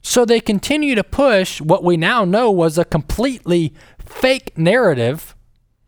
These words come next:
because this, these polls are out of proportion. They're, they're, they're way off. The, the different standards that they use to form these polls are so biased, so unreliable,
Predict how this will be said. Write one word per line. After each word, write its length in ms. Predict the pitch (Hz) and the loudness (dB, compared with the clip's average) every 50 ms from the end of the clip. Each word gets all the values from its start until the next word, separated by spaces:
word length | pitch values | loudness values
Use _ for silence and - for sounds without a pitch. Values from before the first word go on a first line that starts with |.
| _ _ _ - | _ _ _ -2
because 360 | 170 190 - - 220 208 - | -2 0 2 2 0 0 0
this, 240 | - - 156 - - | -2 -4 -4 -4 -4
these 280 | - 165 170 180 156 - | -2 0 0 0 -2 -4
polls 580 | - - - 233 269 294 277 240 190 160 147 | -6 -4 0 0 2 2 4 2 2 2 0
are 120 | 170 170 - | -2 -2 0
out 200 | 175 202 240 240 | -2 0 0 -2
of 140 | 226 - | -2 -4
proportion. 680 | - 180 156 - - 151 139 127 - - 151 151 160 165 - - - _ _ _ _ _ _ _ - | -4 -8 -6 -4 -2 -2 -2 -2 -2 -4 -4 -4 -4 -6 -10 -16 -20 _ _ _ _ _ _ _ -2
They're, 220 | 156 175 170 165 - - | 0 2 2 0 -2 -2
they're, 260 | 156 147 160 165 156 - 156 | 0 0 0 0 0 -2 -2
they're 180 | 151 156 143 | 0 0 0
way 320 | 127 123 160 214 277 269 220 | 2 2 2 2 2 2 2
off. 460 | 151 120 110 120 139 - - - - - _ _ _ _ _ _ _ _ _ _ _ _ _ _ _ - | 0 2 0 0 -2 -4 -6 -18 -20 -20 _ _ _ _ _ _ _ _ _ _ _ _ _ _ _ -2
The, 180 | 165 185 - - | -2 -2 -2 -2
the 220 | 156 143 156 156 | -2 0 0 2
different 480 | 151 214 247 - - 240 214 - - - | 2 2 2 2 0 -2 -2 -4 -6 -8
standards 720 | - - - 202 226 269 277 254 220 214 208 185 165 151 | -6 -4 -2 0 0 0 0 -2 -2 -2 -2 -2 -4 -2
that 200 | 151 170 156 - | -2 -2 0 0
they 120 | - 190 185 | 0 0 0
use 560 | 160 147 165 233 254 226 185 175 180 175 - | 0 -2 -2 -2 0 0 0 0 0 -2 -4
to 140 | - - 165 | -4 -6 -6
form 480 | - - - 190 202 233 240 214 190 | -6 -4 -2 -2 0 0 0 0 0
these 200 | 180 180 170 156 | 0 0 -2 -2
polls 760 | - - - 220 254 247 190 151 147 151 156 160 160 - - - - _ _ _ _ _ _ - | -4 -2 0 0 2 2 2 2 2 0 0 -2 -4 -6 -10 -20 -20 _ _ _ _ _ _ 0
are 140 | 165 165 | 0 0
so 340 | 147 - - - 196 254 302 | 0 0 0 2 2 2 2
biased, 680 | 262 185 139 117 113 110 113 131 160 - - - - - _ _ _ _ _ _ _ _ _ _ _ _ _ _ _ _ _ _ _ _ _ | 2 2 2 2 0 -2 -2 -4 -6 -6 -10 -16 -20 -20 _ _ _ _ _ _ _ _ _ _ _ _ _ _ _ _ _ _ _ _ _
so 380 | - - - - 294 269 269 262 | -8 -4 0 2 2 4 4 2
unreliable, 840 | 269 285 285 277 247 190 151 131 123 120 120 123 139 165 185 185 - | 2 2 0 0 0 0 0 -2 -2 -2 -2 -2 0 -2 -2 -2 -4